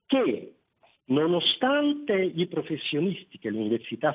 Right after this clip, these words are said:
formeranno tra medici e infermieri, noi ci ritroveremo al duemilaventiquattro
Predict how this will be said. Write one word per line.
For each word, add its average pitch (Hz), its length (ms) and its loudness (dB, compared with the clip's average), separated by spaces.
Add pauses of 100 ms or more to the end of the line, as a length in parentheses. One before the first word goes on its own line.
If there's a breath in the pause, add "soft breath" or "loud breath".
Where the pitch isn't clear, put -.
formeranno 104 800 -2
tra 101 200 -8
medici 110 560 0
e 110 60 -2
infermieri, 101 680 -2
noi 285 160 2
ci 202 100 0
ritroveremo 143 640 -2
al 104 100 -6
duemilaventiquattro 123 1300 -4